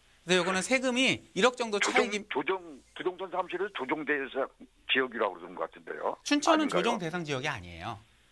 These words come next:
Speaker 2: 아, 예.
Speaker 1: 예, 예. 그래서, 어, 양도세 중과도 안 되고 장기 보유 특별 공제도 받을 수가 있기 때문에 차익에
Speaker 2: 예.
Speaker 1: 대해서 세금이 그렇게 많지는 않습니다.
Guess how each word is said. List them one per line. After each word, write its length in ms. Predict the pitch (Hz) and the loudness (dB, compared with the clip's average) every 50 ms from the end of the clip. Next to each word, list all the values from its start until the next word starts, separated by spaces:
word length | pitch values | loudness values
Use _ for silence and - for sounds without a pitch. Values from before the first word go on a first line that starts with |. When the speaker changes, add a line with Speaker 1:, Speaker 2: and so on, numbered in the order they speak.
| _ - | _ 0
Speaker 2:
아, 200 | 90 90 87 92 101 | 2 2 2 0 -2
예. 460 | 87 80 82 78 73 71 80 - 151 | -4 -8 -12 -12 -10 -6 -2 0 2
Speaker 1:
예, 220 | 147 147 143 143 | 4 4 4 4
예. 60 | 127 | 4
그래서, 340 | 143 139 156 160 160 220 220 | 2 4 2 4 4 4 4
어, 760 | - - - - - - _ - 170 165 165 165 165 160 160 160 | 4 2 -4 -20 -20 -6 _ 2 4 4 4 4 4 4 4 6
양도세 380 | 160 151 185 208 214 - 220 | 4 4 4 2 -2 0 -2
중과도 420 | - - 170 175 175 196 196 190 202 | -2 0 0 2 4 4 4 6 4
안 220 | 165 131 127 127 | 4 4 2 2
되고 560 | 131 131 135 160 214 233 247 247 254 285 - - _ - | 0 0 2 4 4 4 4 4 2 0 -4 -10 _ -6
장기 260 | - 151 143 160 175 | -4 -2 0 0 0
보유 120 | 170 170 | 0 0
특별 320 | 165 - - - - 208 202 | -2 -4 -4 0 0 0 2
공제도 320 | 190 185 170 156 151 156 | 0 -2 -2 -2 -4 -4
받을 280 | 151 - 127 127 147 147 | -4 -4 -4 -4 -4 -4
수가 160 | - - 151 | -2 0 0
있기 180 | 131 - - 147 | 0 0 -4 -6
때문에 480 | - 131 123 147 202 247 214 131 - - - - - | -4 -2 0 4 6 6 6 6 4 -2 -18 -16 -10
차익에 420 | - - - 254 254 262 262 254 | -2 2 4 4 4 4 4 4
Speaker 2:
예. 60 | 233 | 4
Speaker 1:
대해서 460 | - 180 160 147 143 - 180 180 185 180 | 4 4 2 2 0 0 0 0 -2 -2
세금이 300 | - 233 226 233 214 185 | -2 -4 -4 -4 -6 -6
그렇게 240 | 160 147 - - | -6 -8 -4 -2
많지는 420 | - 107 117 135 - - 180 175 123 | -2 -2 -2 -2 -4 -4 -2 -2 -2
않습니다. 680 | 98 110 123 - - 214 208 175 143 143 156 151 143 | -2 -2 -6 -4 -2 0 2 2 4 4 4 4 2